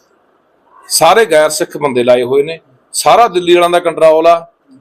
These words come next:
ਇਸੇ ਕਰਕੇ ਸਿੱਖਾਂ ਨੂੰ ਖਾਸ ਤੌਰ ਤੇ ਨਿਸ਼ਾਨਾ ਜਿਹੜਾ ਉਹ ਬਣਾਇਆ ਜਾ ਰਿਹਾ, ਪੱਗਾਂ ਵੀ ਲਾਹੀਆਂ ਜਾ ਰਹੀਆਂ, ਸਿੱਖਾਂ ਦੇ ਮੁੰਡੇ ਵੀ ਮਾਰੇ ਜਾ ਰਹੇ, ਲੱਤਾਂ ਬਾਹਾਂ 'ਚ ਵੀ ਗੋਲੀਆਂ ਮਾਰੀਆਂ ਜਾ ਰਹੀਆਂ।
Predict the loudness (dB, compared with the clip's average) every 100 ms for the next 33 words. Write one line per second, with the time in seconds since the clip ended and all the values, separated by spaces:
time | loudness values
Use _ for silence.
0 | 0 2 4 0 0 -2 -4 -8 -10 -12
1 | -12 -6 0 0 0 0 2 0 0 -2
2 | 0 -6 -8 -8 -6 -4 0 2 0 -4
3 | -6 -2 -2 0 0 2 0 -2 _ _
4 | -2 0 0 0 -2 0 0 2 0 -2
5 | -8 -12 -8 -4 -4 -4 -4 -2 0 0
6 | 0 0 0 -2 -4 -6 -2 -4 -6 -12
7 | -10 -10 -8 -2 -2 -2 -4 -4 -2 -6